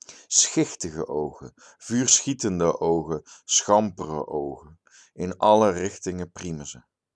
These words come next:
Lang geleden zou ik me zoiets heel erg hebben aangetrokken. Nu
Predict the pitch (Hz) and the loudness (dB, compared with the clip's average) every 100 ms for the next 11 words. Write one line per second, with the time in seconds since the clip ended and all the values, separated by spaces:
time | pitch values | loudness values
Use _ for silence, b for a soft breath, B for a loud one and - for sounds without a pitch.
0 | _ _ _ _ _ b b b - 90 | _ _ _ _ _ b b b 0 2
1 | 98 90 92 107 104 90 135 147 - - | 2 2 4 4 4 0 -2 -8 -10 2
2 | 95 92 95 87 87 - 92 87 90 - | 4 4 2 -2 -4 -4 -4 -4 -4 -8
3 | - 98 120 104 87 92 82 98 95 - | -4 0 4 4 4 0 0 0 -2 -6
4 | - 69 - - _ _ _ _ _ _ | -16 -18 -20 -20 _ _ _ _ _ _
5 | _ 78 95 113 | _ -6 -6 -6